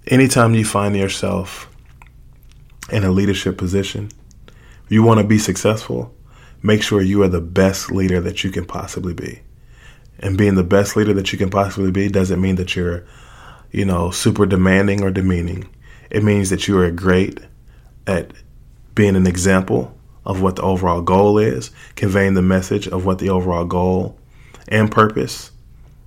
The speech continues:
of the task is to the rest of your team, and, and making sure that they are comfortable enough to execute these goals and tasks together and individually.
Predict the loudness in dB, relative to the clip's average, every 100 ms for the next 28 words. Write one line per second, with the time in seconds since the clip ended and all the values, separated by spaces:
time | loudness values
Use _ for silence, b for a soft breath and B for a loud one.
0 | -18 -6 -2 -2 0 0 0 -2 -4 -4
1 | -4 -4 0 0 -2 -6 -8 -4 -2 -2
2 | -4 -2 -2 -2 -6 -8 B B -4 -2
3 | -2 -2 -2 2 0 0 -2 0 0 0
4 | -2 0 0 -2 -4 -6 -4 -2 -2 -2
5 | -4 -4 -2 -2 -4 0 2 2 -2 b
6 | b b b b b b -20 -20 -20 -20
7 | -8 -2 -2 2 4 4 2 -2 -4 -4
8 | -4 -6 -14 -14 -8 2 4 6 4 2
9 | -2 -2 -2 0 2 0 -2 -8 -14